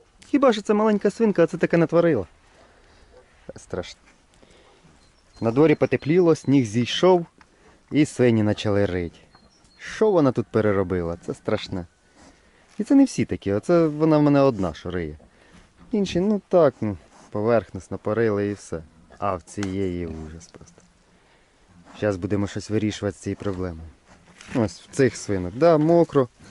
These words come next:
болото, ну вони тут не порили. Ця теж та сама.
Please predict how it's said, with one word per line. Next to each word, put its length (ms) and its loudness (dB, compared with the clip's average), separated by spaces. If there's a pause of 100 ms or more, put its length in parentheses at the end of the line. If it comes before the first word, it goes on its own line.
(720)
болото, 560 4
ну 160 2
вони 200 -2
тут 160 -6
не 80 -2
порили. 440 0 (2750)
Ця 260 -4
теж 300 -6
та 140 -8
сама. 440 -8